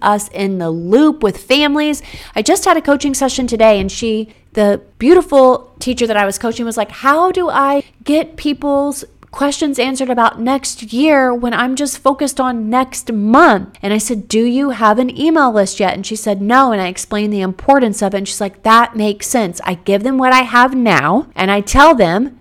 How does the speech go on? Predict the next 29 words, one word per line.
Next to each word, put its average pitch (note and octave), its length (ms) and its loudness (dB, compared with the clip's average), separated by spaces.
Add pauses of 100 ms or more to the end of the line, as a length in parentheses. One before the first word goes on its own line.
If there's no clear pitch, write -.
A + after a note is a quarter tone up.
'I'll F3+ 180 2
put F#3 380 -4
you D4+ 340 0
on G3 240 2
my D4+ 240 2
email C#4 320 4
list F#3 320 0
so G#3 140 -2
that F#3+ 280 -6
you F3+ 220 0
will B3+ 160 -2
be G#3 480 0
first G3 380 0
to C4+ 100 -4
know G3 400 0
of F#3 260 -6
all F#3+ 300 2
of G#3+ 100 -2
the A3+ 100 4
great G#3 280 0
changes G3+ 460 -4
and F#3 160 -4
upcoming G3 540 -4
events F#3 340 -4
that F#3+ 100 -8
are F3 160 -10
happening F3+ 320 -4
for F#3 160 -8
the F3 220 -6